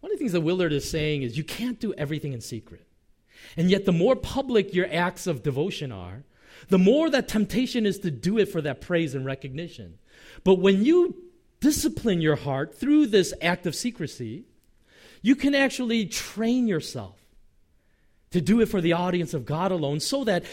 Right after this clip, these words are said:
even the stuff that become visible to others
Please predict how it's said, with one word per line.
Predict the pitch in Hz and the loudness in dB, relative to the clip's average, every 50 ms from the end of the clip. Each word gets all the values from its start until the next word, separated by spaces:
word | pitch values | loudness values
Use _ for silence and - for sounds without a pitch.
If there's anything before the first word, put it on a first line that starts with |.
| - - - | -18 -10 0
even | - 269 285 311 320 330 294 | 4 6 6 6 6 4 2
the | 262 226 | 2 2
stuff | - - 254 247 - | 2 0 -2 0 0
that | - 214 | 0 0
become | 170 196 - 196 202 180 | 0 0 0 2 2 2
visible | 151 131 208 285 226 262 202 196 185 | 4 4 4 4 4 4 2 2 2
to | - 180 - | 0 -2 -4
others | - 143 139 120 131 127 127 143 180 196 - - | -4 -4 -4 -2 -2 -2 -2 -4 -6 -8 -12 -18